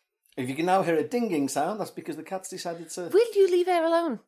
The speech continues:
Speaker 1: But
Speaker 2: She's
Speaker 1: she
Speaker 2: just going about little days and she's not her fault you're busy.
Speaker 1: That's very true.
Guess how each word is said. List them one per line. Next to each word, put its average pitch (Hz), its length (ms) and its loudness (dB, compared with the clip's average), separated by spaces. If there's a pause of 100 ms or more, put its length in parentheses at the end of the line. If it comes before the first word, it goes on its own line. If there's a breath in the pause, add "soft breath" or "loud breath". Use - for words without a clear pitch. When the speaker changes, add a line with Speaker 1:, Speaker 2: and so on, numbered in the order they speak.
Speaker 1:
But - 100 -10
Speaker 2:
She's 320 140 0
Speaker 1:
she - 60 -4
Speaker 2:
just 392 160 -2
going 415 180 0
about 349 200 2
little 320 180 2
days 311 260 2
and 320 100 -6
she's 349 220 -6
not 370 220 2
her 320 120 2
fault 349 160 -2
you're 330 160 0
busy. 254 340 -6 (2250)
Speaker 1:
That's 101 160 -16
very 95 140 -16
true. - 160 -20